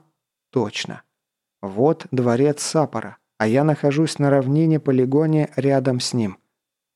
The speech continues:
Кажется, у меня получилось. Получилось! «Кто ты? Что ты делаешь у меня в голове?» Неизвестный голос прервал моё знакомство с обстановкой,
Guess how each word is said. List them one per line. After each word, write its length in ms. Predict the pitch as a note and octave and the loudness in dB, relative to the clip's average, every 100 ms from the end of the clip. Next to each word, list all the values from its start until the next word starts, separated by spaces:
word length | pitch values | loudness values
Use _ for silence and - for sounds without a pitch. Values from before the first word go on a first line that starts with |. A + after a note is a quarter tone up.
| _ _ - | _ _ -12
Кажется, 680 | - F2+ A#2+ - - F#3 - _ | -10 -8 -8 -10 -4 -2 -2 _
у 80 | G#2 | -8
меня 360 | G2+ F#2+ G2+ | -6 -6 -6
получилось. 920 | A2 A#2 C3+ - - F#3 A#2+ - - _ _ - | -4 -2 -2 -2 0 0 0 -8 -16 _ _ -8
Получилось! 1040 | G#2 C3+ E3+ - - A#3+ G3 G#2+ - - - _ _ _ _ _ _ _ _ | -4 -2 -2 -2 -2 2 2 0 -4 -12 -16 _ _ _ _ _ _ _ _
«Кто 380 | - - E3+ E3+ | -10 -2 0 0
ты? 320 | C3 A#2 - - | -2 -4 -8 -16
Что 360 | - - D3+ | -8 0 2
ты 140 | E3 E3 | 2 2
делаешь 580 | D#3 E3 E3+ F3 E3 D#3+ | 2 2 4 2 2 0
у 80 | |
меня 360 | D#3 D3+ D3 D#3+ | 0 2 2 2
в 80 | D3+ | 0
голове?» 600 | D#3+ E3 E3 C#3+ A2+ - _ _ _ _ _ _ _ _ | 0 2 2 2 -2 -10 _ _ _ _ _ _ _ _
Неизвестный 680 | C3+ C3 A#2 B2 A#2+ B2+ A#2+ | 0 0 2 2 0 0 0
голос 440 | C3+ E3 F3 - - | 2 2 0 -4 -4
прервал 420 | C#3 B2+ B2 B2+ | 0 2 2 2
моё 280 | B2+ A#2 A#2+ | 2 2 0
знакомство 640 | B2 A2+ - B2+ - B2 | 0 -2 0 -2 0 -2
с 100 | A#2+ | -2
обстановкой, 760 | A2+ - A#2 A2+ D3 - D#3 | -6 -6 -4 -2 -4 0 -2